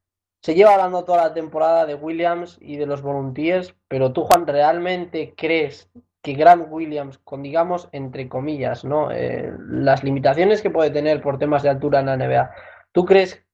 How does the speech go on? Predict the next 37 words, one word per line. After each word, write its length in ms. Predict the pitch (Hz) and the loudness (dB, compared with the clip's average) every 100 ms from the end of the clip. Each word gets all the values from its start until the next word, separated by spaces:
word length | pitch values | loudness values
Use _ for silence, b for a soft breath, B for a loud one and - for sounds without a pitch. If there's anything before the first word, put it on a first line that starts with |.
| _ | _
que 160 | - 143 | -6 -6
puede 360 | - 185 214 | 0 4 4
realmente 920 | 185 165 160 156 147 147 143 131 - | 6 4 4 -4 -8 -8 -8 -8 -10
entrar 380 | 139 135 147 175 | -10 -2 2 2
en 120 | 175 | 2
primera 340 | 151 147 147 143 | -6 -6 -2 -2
ronda, 300 | 143 143 135 | -2 -4 -8
que 80 | 131 | -6
puede 220 | 151 170 | -4 -4
ser 160 | 165 | -4
un 160 | 156 143 | -6 -6
pick 280 | 139 127 - - | -8 -10 -14 -14
más 400 | 135 143 175 170 | -4 2 2 2
que 80 | |
interesante 580 | 151 143 131 131 135 175 | -6 -6 -6 -6 -6 -8
para, 380 | 190 127 120 117 | -4 0 0 0
para 240 | 135 131 | 0 0
cualquier 280 | 127 135 160 | 0 0 0
equipo 320 | 175 175 160 | -2 0 0
que 100 | 160 | 0
decida 480 | 147 143 143 143 135 B B B B _ _ - | 0 0 0 -2 -2 B B B B _ _ 4
arriesgar, 560 | 160 151 156 147 175 | 4 4 -2 2 2
¿no? 220 | 151 175 | 2 -6
Porque 220 | 180 143 170 | -8 -8 -4
hemos 180 | 175 | -4
visto 340 | 180 165 - 170 | -6 -10 -2 0
hoy 320 | 170 156 151 _ _ | 0 -2 -10 _ _
que, 720 | 151 147 143 135 123 135 131 | 0 0 0 -2 -2 -2 -4
eh, 120 | 127 | -4
creo 240 | - 160 180 | 0 2 4
recordar 600 | 175 165 151 165 156 - | 4 2 4 2 2 -6
que 120 | 151 | -2
han 160 | 151 139 | -2 -2
sido, 420 | 151 151 143 139 | -8 -2 0 0
eh, 140 | 135 | -2
diecinueve 380 | 127 131 151 175 | -6 -4 0 0
puntos, 600 | 175 180 175 175 165 - | 0 -4 0 0 0 -6